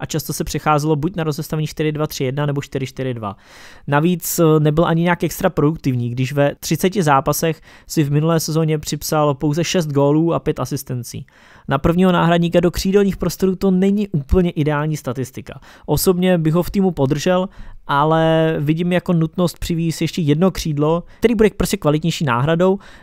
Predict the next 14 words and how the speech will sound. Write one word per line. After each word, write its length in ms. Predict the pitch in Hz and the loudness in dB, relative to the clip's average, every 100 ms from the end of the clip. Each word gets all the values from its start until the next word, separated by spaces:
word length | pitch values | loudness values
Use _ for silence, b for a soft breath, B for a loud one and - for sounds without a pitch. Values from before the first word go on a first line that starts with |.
| - | -4
za 180 | 143 | 0
dvojici 560 | 151 151 147 - 156 151 | 2 2 2 0 0 0
Salah 460 | 156 151 139 131 - | -2 -2 -2 -2 -6
Mané. 300 | 127 117 98 - - _ _ | -6 -6 -6 -10 -20 _ _
Znovu 220 | 139 170 190 | -2 0 0
si 140 | 196 | 0
teda 120 | 180 | -2
ukážeme 400 | 170 160 156 160 | 0 0 0 -2
tři 200 | 151 - | -4 -4
varianty 540 | 117 117 156 175 233 233 b b b - | -2 0 -2 -2 -6 -8 b b b 0
a 460 | 147 147 147 143 143 | 2 2 2 0 -2
začneme 440 | 147 160 - 180 175 | -2 -2 2 2 2
dream 360 | 131 143 165 | 0 0 0
přestupem, 600 | 147 127 - 131 139 151 | -2 -8 -8 -4 -4 -4